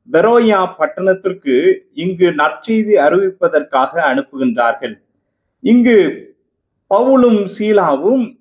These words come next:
பெரோயா பட்டணத்தில் உள்ள ஜெப ஆலயத்திலே பிரசங்கிக்க ஆரம்பிக்கிறார்கள். அப்போஸ்தலருடைய நடபடிகள்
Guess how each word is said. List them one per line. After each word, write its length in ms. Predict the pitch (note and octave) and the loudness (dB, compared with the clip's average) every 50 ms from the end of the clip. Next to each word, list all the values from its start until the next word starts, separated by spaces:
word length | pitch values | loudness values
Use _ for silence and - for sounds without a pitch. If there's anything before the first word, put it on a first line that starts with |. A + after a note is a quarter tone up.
| _ _ _ _ _ _ _ _ _ | _ _ _ _ _ _ _ _ _
பெரோயா 480 | C3 E3 G3 G#3+ A#3+ B3 A#3+ A#3 A3+ G#3 G3+ - | -2 0 2 2 2 2 2 0 0 0 -2 -2
பட்டணத்தில் 680 | - E3+ E3+ F3 G3+ G#3 G#3 G3+ G3 G3 - F#3+ F#3 F3 | -2 -4 -4 -4 -4 -2 0 0 -2 -2 -2 -2 -2 -2
உள்ள 200 | D#3+ E3 F3 E3+ D#3 C#3 - - - - | -2 -2 0 2 2 2 2 2 0 -4
ஜெப 340 | _ - F3+ F#3+ F#3+ A3+ A3 G#3 | _ 0 0 2 2 2 0 2
ஆலயத்திலே 640 | F3+ E3+ F3+ F#3+ G3 F#3+ F#3+ F#3 F#3+ F#3 F3+ E3+ C#3+ C3+ C3+ C3 | 0 0 0 0 0 2 0 0 -2 -2 -2 0 0 0 -2 -4
பிரசங்கிக்க 720 | _ - D#3 D#3 - G3 F#3 F3+ F3 F#3 E3+ _ F3+ E3 C#3+ B2+ - - - - | _ -6 -6 -4 -4 -4 -4 -4 -4 -8 -8 _ 0 2 2 2 0 -4 -6 -2
ஆரம்பிக்கிறார்கள். 840 | C3 C#3+ D#3+ E3+ D#3 D3 C#3 - C#3+ C3 B2 B2 B2 C3 C3+ B2+ A2 - _ _ _ _ _ _ _ _ _ - | -2 0 0 0 -2 -4 -6 -6 -2 0 0 0 0 0 -4 -6 -6 -10 _ _ _ _ _ _ _ _ _ -4
அப்போஸ்தலருடைய 840 | C#3+ D3 - - F#3+ G3 - - G3 F#3 F3+ F3 E3+ E3+ E3 E3 | -4 -4 0 0 0 0 2 2 2 2 2 2 2 0 0 0
நடபடிகள் 640 | D#3+ D#3+ E3 F3+ F3+ F3+ F#3 F3 F#3 F3+ G#3 G#3 G3+ | 2 2 2 0 0 -2 -4 -6 -2 0 0 0 0